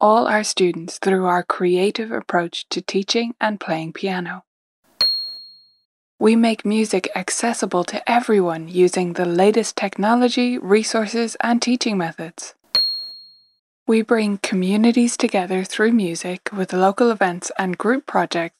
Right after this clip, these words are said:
that reach beyond the walls of our school. Our students receive a holistic education that can take them to the highest levels of music achievement. We develop adaptive, collaborative musicians who can jump into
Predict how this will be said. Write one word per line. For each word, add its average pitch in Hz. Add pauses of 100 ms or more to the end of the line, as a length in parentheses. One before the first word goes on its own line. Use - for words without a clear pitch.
(140)
that -
reach 208
beyond 196
the 170
walls 180
of 180
our 175
school. 175 (1120)
Our 220
students 214
receive 202
a 208
holistic 226
education 180
that 190
can 220
take 226
them 214
to -
the 190 (220)
highest 214
levels 175
of 180
music 180
achievement. 175 (1300)
We 208
develop 196
adaptive, 208
collaborative 202
musicians 202
who 190
can 208
jump 202
into 202